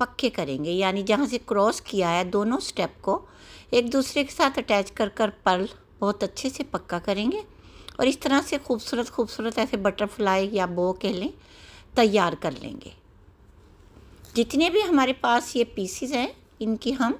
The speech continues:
पहले ये डिज़ाइनिंग लुक तैयार कर लेते हैं, फिर जो मेन डिज़ाइनिंग है वो रेडी करते हैं।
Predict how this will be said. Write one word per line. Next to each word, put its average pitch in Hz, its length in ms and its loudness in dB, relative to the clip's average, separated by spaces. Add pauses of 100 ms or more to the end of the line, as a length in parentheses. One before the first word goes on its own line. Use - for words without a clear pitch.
(540)
पहले 214 220 6
ये 208 320 4
डिज़ाइनिंग 190 680 0
लुक 214 240 -2 (100)
तैयार 170 380 0
कर 202 160 -2
लेते 226 340 -2
हैं, 427 180 -8
फिर 226 240 2
जो 208 340 4
मेन 214 400 2
डिज़ाइनिंग 175 540 0
है 240 180 -2 (520)
वो 226 120 6
रेडी 151 320 2
करते - 340 -10
हैं। 156 180 -12